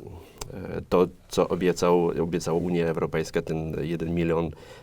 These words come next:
e, artylerii, amunicji artyleryjskiej, do tej pory nie możemy dostać, e, e, więc, e, musimy zo-, sobie zadać to pytanie, czy naprawdę te sankcje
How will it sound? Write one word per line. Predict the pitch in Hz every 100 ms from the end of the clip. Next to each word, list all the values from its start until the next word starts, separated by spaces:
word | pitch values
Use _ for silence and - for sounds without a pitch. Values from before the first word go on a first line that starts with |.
| - -
e, | 78 78 78 78
artylerii, | - - 85 82 80 82 82 80
amunicji | 95 90 82 90
artyleryjskiej, | 80 82 80 82 - 90 80
do | -
tej | 85 87
pory | 90 85
nie | 82
możemy | 82 82 82
dostać, | 80 80 - 82 - -
e, | - - - - - - - - -
e, | 80
więc, | 82 95 87 85 -
e, | 90 87 85 - - -
musimy | 95 104 98
zo-, | 98 95 -
sobie | 98 92
zadać | 98 101 95
to | -
pytanie, | 90 85 80 80
czy | -
naprawdę | 87 85 98 98
te | 92
sankcje | 85 90 92 90 85 85